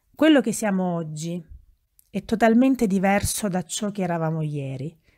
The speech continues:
Perché non possiamo, come ho già detto prima, non arrabbiarci di fronte alle vergogne di questo paese? Non possiamo essere indifferenti, perché essere innocenti,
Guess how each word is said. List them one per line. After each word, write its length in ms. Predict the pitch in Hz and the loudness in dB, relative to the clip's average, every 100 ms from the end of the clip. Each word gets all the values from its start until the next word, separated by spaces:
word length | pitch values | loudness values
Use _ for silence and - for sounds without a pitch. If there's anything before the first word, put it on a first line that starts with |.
| _ _ _ _ _ _ _ _ | _ _ _ _ _ _ _ _
Perché 360 | - 240 226 294 | 0 0 4 4
non 180 | 233 196 | 4 2
possiamo, 800 | 208 - - 226 196 170 165 165 | 0 -4 -2 0 0 -2 -6 -6
come 220 | 190 180 | -6 -4
ho 100 | 180 | -4
già 200 | 165 202 | -2 0
detto 380 | 170 175 - 165 | 0 -4 -6 -6
prima, 480 | 185 185 185 180 - _ _ _ _ | -2 0 0 -2 -6 _ _ _ _
non 300 | 202 214 233 | 6 8 8
arrabbiarci 1300 | 220 202 208 175 202 208 190 180 - - - 185 190 | 6 4 0 0 -2 0 0 -4 -8 -12 -8 -8 -10
di 200 | - 190 | -6 -4
fronte 340 | 190 202 190 220 | -2 -2 -2 -2
alle 160 | 196 | -2
vergogne 460 | 180 185 180 185 185 | -2 -2 -2 -2 -2
di 100 | 175 | -4
questo 380 | 185 - - 151 | -4 -6 -8 -6
paese? 640 | 185 170 170 - 170 170 _ _ _ _ _ _ | -4 -4 -6 -8 -10 -12 _ _ _ _ _ _
Non 280 | 240 254 247 | 2 4 2
possiamo 640 | 254 233 - 254 208 180 175 | -2 -8 -4 -2 0 -2 -4
essere 400 | 165 - 202 185 | -6 -8 -6 -4
indifferenti, 1160 | 180 180 - - 180 170 160 160 - 190 170 - _ - _ - _ _ - | -4 -4 -8 -8 -6 -4 -6 -8 -10 -10 -12 -14 _ -20 _ -20 _ _ -2
perché 640 | 254 247 - 214 196 - | -2 -2 0 0 0 -4
essere 400 | 240 240 - 220 | -4 -2 -2 0
innocenti, 920 | 196 190 175 196 175 170 160 - 170 | 0 0 0 -2 -4 -6 -8 -8 -8